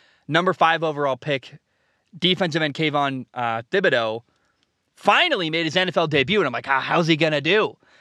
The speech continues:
What's gonna happen?" He had one tackle. Eh, eh, I don't blame the guy. It's his first game. Aidan Hutchinson took a while to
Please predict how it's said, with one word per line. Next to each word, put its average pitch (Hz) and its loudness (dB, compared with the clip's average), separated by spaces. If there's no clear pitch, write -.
What's 175 2
gonna 185 4
happen?" 180 0
He 220 2
had 220 2
one 214 0
tackle. 190 -2
Eh, 269 0
eh, 269 2
I 403 4
don't 370 2
blame 247 0
the 214 0
guy. 160 4
It's 233 -2
his 208 -12
first 208 0
game. 185 0
Aidan 196 0
Hutchinson 175 -2
took 180 -4
a 175 -4
while 156 2
to 151 -4